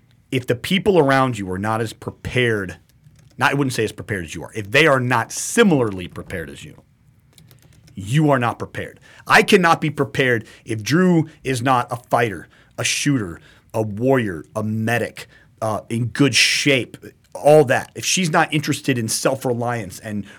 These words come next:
raising chickens and moving out into the woods and overthrowing government, I'm sorry, that last part was too far.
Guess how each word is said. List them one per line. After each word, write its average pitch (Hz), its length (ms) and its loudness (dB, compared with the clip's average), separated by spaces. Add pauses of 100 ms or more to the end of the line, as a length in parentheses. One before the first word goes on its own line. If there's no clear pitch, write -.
raising 127 460 2
chickens 113 540 -4
and 107 220 -8 (200)
moving 139 380 0
out 139 160 0
into 135 180 -2
the 127 100 -2
woods 123 360 0
and 123 100 -10
overthrowing 160 540 0
government, 131 280 2
I'm 127 120 0
sorry, 107 180 -4
that 107 140 -6
last 110 180 -2
part 101 160 -4
was 87 100 -14
too - 100 -12
far. 87 200 -14